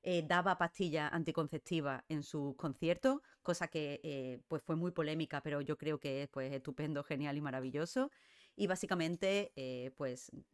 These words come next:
se posiciona muchas veces a favor de, de las mujeres. El caso es que, eh, cuando Olivia Rodrigo, como es normal, se horrorizó de que utilizaran American Beach, que es como se llamaba la canción que utilizaron de ella,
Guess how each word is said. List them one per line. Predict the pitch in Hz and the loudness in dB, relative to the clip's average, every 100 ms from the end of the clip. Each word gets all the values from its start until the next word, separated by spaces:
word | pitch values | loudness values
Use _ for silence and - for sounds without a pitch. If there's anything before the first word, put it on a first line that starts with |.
| 151 | -12
se | - | -8
posiciona | 165 175 - 151 175 160 131 | -2 -2 -2 -4 0 0 -2
muchas | 151 143 135 | -4 -4 -4
veces | 143 - 131 - | -4 -6 -8 -10
a | |
favor | 143 139 135 131 | -6 -4 -2 -2
de, | 135 131 131 | -2 -2 -4
de | 139 | -4
las | 135 | -4
mujeres. | 139 131 139 123 113 _ _ _ _ - | -6 -6 -6 -6 -10 _ _ _ _ -10
El | |
caso | 143 135 - 196 - | -4 -2 0 -2 -2
es | 151 | -10
que, | - 156 156 - | -6 -4 -4 -6
eh, | 147 135 131 - | -6 -4 -6 -6
cuando | 160 156 143 | -4 -2 0
Olivia | 139 147 165 | 0 0 2
Rodrigo, | 165 160 196 156 | 2 2 2 0
como | 156 151 147 | 0 0 0
es | 151 | 0
normal, | 165 143 139 165 - | 0 0 2 0 0
se | - 175 | 2 2
horrorizó | 165 160 143 - 185 | 4 2 2 2 4
de | 151 | 2
que | 143 | -2
utilizaran | 139 139 135 156 160 147 | -4 -4 -2 0 2 0
American | 156 156 156 151 139 | -2 -2 0 -2 0
Beach, | 185 170 - _ | -2 -4 -12 _
que | - | -14
es | |
como | - 139 | -10 -10
se | 147 | -8
llamaba | 135 135 131 131 - - - - | -6 -6 -6 -10 -18 -20 -18 -6
la | 185 | -2
canción | 175 180 170 | 0 0 -2
que | |
utilizaron | 160 151 156 147 143 | -2 -4 -4 -4 -2
de | 139 151 | 0 0
ella, | 156 135 | 0 -4